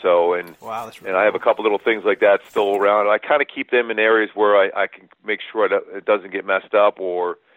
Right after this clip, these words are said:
Speaker 1: you know, get knocked over or anything like that. So I have some old school stuff yet, uh, and stuff that have a lot of meaning to me, especially because all of them are gone now. They've all been gone for years.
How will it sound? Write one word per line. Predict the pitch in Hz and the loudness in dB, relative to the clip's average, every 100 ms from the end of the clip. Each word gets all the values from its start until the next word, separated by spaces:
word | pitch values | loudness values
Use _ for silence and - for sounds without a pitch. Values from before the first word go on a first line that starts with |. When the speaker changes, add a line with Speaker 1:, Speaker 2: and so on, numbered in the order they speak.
| _ _ _ 104 | _ _ _ -10
Speaker 1:
you | |
know, | 95 | -8
get | 90 85 | -6 -2
knocked | 98 95 104 | -2 -2 0
over | 98 87 90 | 0 0 -4
or | |
anything | 87 87 85 | -6 -6 -6
like | 85 | -2
that. | 95 85 - | 0 0 0
So | 95 | 2
I | 110 | 4
have | 131 120 90 _ _ _ _ _ | 4 2 0 _ _ _ _ _
some | 101 | -4
old | 104 117 - | -2 -2 -6
school | 131 117 - | -6 -6 0
stuff | 117 113 104 - | 2 4 2 -6
yet, | 107 101 92 - | 0 0 0 -2
uh, | 101 95 87 | 0 2 0
and | 92 | -4
stuff | - 113 - | -2 -2 -2
that | 87 110 107 | -10 -12 -6
have | 113 107 | -2 0
a | 110 110 | -2 0
lot | 101 107 | 2 2
of | 98 | 2
meaning | 107 110 104 | -4 -6 -10
to | 101 | -14
me, | 87 | -16
especially | - 104 - 95 | -6 -6 -6 -14
because | 98 98 | -10 -4
all | 98 104 | 2 4
of | 92 | 2
them | 95 87 | -2 -6
are | |
gone | 82 104 113 | 0 2 2
now. | 101 90 | 0 -2
They've | 85 | 0
all | 92 113 | 2 2
been | 98 87 | 0 -4
gone | 90 92 | -4 -4
for | 87 | -10
years. | 87 113 110 95 | -8 -2 -2 -2